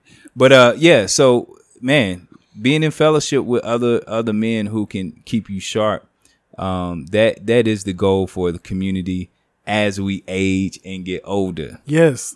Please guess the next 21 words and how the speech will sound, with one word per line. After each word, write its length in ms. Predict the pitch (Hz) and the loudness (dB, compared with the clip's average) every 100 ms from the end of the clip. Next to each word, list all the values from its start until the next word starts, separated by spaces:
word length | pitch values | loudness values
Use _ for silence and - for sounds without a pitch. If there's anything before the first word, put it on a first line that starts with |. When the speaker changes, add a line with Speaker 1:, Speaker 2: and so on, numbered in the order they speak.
| _ - | _ -4
Speaker 2:
and 480 | 170 170 160 143 - _ _ _ _ | 0 2 2 -2 -8 _ _ _ _
not 300 | 156 170 185 | -2 0 2
only 640 | 190 185 170 160 143 135 _ _ _ - | 0 0 0 2 0 -4 _ _ _ -6
around 380 | 143 175 170 | 0 4 4
our 220 | 147 139 - | 4 0 0
age. 680 | 151 170 117 90 85 - - _ _ _ - | 2 2 0 -6 -20 -20 -20 _ _ _ -16
Speaker 1:
Man, 200 | 90 85 | -12 -10
you 100 | 87 | -8
gotta 180 | 104 90 | -6 -6
seek 220 | 101 85 | -10 -6
wise 280 | 92 90 - | -4 -4 -6
counsel. 540 | 117 139 110 87 85 _ | -6 -6 -8 -12 -14 _
Counsel. 480 | - 113 180 - 87 _ _ | -4 -2 -2 -6 -18 _ _
Speaker 2:
You, 160 | 156 151 _ - | -20 -20 _ -6
the 140 | 160 | -6
group 340 | 127 151 202 | 0 2 4
gotta 200 | 160 160 | 4 2
be 140 | 143 139 | 2 0
mixed 420 | 127 143 - - | 0 -2 -2 -6
up. 220 | 117 - | -6 -8
Speaker 1:
Yeah. 360 | 95 92 82 | -10 -8 -8